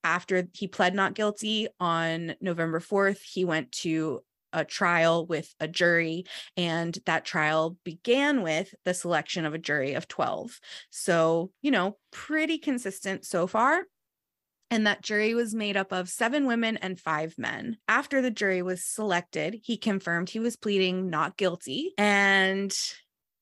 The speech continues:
everyone sort of started presenting their evidence. During the trial, he was described as looking stony-faced,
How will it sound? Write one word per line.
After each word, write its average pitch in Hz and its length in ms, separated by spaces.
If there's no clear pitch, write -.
everyone 214 400
sort 214 240
of 220 60
started 208 360
presenting 196 500
their 196 160
evidence. 151 760
During 247 360
the 233 80
trial, 180 440
he 196 160
was 190 160
described 180 680
as 180 220
looking 165 300
stony-faced, 196 1160